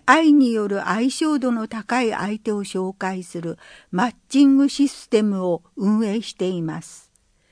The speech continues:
利用できる人、次の要件を満たす人、本人確認の面談時に十八歳以上の独身者、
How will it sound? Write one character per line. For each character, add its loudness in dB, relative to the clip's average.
利 2
用 6
で 2
き -2
る -2
人、 -10
次 10
の 4
要 2
件 0
を -4
満 -2
た -6
す -8
人、 -10
本 2
人 4
確 -6
認 -2
の -4
面 -2
談 -2
時 -6
に -2
十 0
八 -6
歳 -4
以 -6
上 6
の 0
独 -8
身 -4
者、 -14